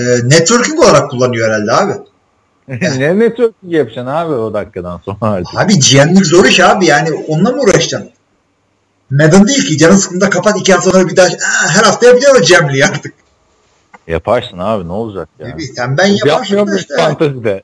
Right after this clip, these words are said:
Speaker 2: <laughs>
Speaker 1: Ay, yapıyoruz da biz manyağız da ondan yapıyoruz. <laughs> Her hafta da podcast çıkıyoruz.
Speaker 2: Aynen.
Speaker 1: Yani, e, Kansas City ve Seattle,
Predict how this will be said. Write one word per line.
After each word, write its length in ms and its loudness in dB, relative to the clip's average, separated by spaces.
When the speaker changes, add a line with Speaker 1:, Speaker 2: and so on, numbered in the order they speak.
Speaker 2:
<laughs> 280 -10
Speaker 1:
Ay, 180 -4
yapıyoruz 560 2
da 140 2
biz 140 -2
manyağız 560 4
da 100 6
ondan 220 4
yapıyoruz. 680 -4
<laughs> 680 -10
Her 120 6
hafta 300 4
da 120 2
podcast 480 2
çıkıyoruz. 560 -6
Speaker 2:
Aynen. 380 -10
Speaker 1:
Yani, 400 0
e, 80 2
Kansas 480 0
City 180 -6
ve 40 -2
Seattle, 560 -2